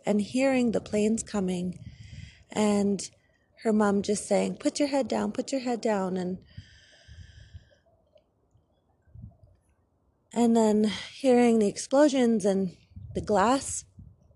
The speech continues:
would explode, and that's why they had to put their heads down. And at one point, her neighbor across the street,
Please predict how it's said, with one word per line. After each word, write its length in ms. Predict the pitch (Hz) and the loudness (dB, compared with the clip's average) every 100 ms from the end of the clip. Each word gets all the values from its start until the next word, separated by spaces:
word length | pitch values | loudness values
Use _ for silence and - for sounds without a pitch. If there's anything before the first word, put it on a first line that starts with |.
| _ - - - | _ -20 -18 -4
would 140 | 240 | 0
explode, 640 | 233 - - 220 233 247 - - - - - - | 0 -4 -4 0 2 2 0 -12 -12 -16 -20 -4
and 360 | 214 208 202 | 0 2 0
that's 320 | 202 180 - - | 0 -2 -2 -2
why 160 | 196 | 0
they 160 | 190 202 | 0 -2
had 240 | 190 190 | -4 -6
to 60 | 202 | -6
put 220 | - 208 | -6 -4
their 100 | 185 | -4
heads 280 | 185 208 - | -2 -4 -2
down. 320 | 208 196 196 | -2 -2 -2
And 240 | 185 175 - - - - - - - _ _ _ _ - _ | -4 -6 -12 -20 -20 -20 -18 -18 -18 _ _ _ _ -20 _
at 200 | 226 220 | -2 2
one 180 | 233 233 | 2 2
point, 380 | 220 - 202 - - | 2 0 0 -4 -6
her 140 | 220 214 | 0 2
neighbor 680 | 196 208 208 233 208 196 - - - - _ - - - - - - - - - - - - | 2 0 2 2 2 0 -2 -10 -18 -20 _ -18 -12 -10 -10 -10 -10 -10 -12 -14 -14 -12 -10
across 360 | - 240 214 | -6 -2 -2
the 140 | - 202 | -2 -6
street, 600 | - - 262 254 165 - | -8 -4 0 0 -2 -12